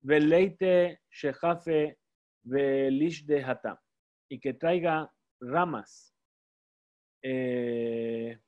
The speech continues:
que hacen, hacen sonido, hacen ruido. Cuando la serpiente va a pasar por ahí, que llene el suelo de ramas. De Hishamakale, Ajlele. Y entonces cuando van a escuchar ese ruido, los gatos van a saltar sobre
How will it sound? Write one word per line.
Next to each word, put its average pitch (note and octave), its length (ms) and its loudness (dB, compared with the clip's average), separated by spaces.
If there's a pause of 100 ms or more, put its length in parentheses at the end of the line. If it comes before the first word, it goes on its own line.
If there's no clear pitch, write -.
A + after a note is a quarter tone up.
(1080)
que D3 100 2
hacen, E3 260 -2 (180)
hacen D3+ 380 -4
sonido, C3+ 680 -4
hacen D3 300 -6
ruido. A#2+ 440 -6 (440)
Cuando D3 320 2
la C#3+ 140 2
serpiente F#3+ 560 -2
va F3+ 80 4
a F3 40 -4
pasar F3+ 320 0
por F#3 140 0
ahí, G#3+ 260 0 (160)
que C#3 140 -2
llene D3+ 200 0
el D3 60 0
suelo E3 300 0
de D3+ 120 2
ramas. B2+ 500 -4 (500)
De A#2 140 -8
Hishamakale, G3 880 0 (280)
Ajlele. C3 580 0
Y B2+ 80 -8
entonces C#3+ 340 -6
cuando A#2+ 200 -4
van D3 120 -4
a D#3+ 40 -4
escuchar F3 300 -4
ese F3+ 180 -2
ruido, F3+ 380 2
los C#3 180 0
gatos D3+ 460 0 (220)
van D3 160 2
a D3 60 -4
saltar C#3 340 -2
sobre B2+ 480 0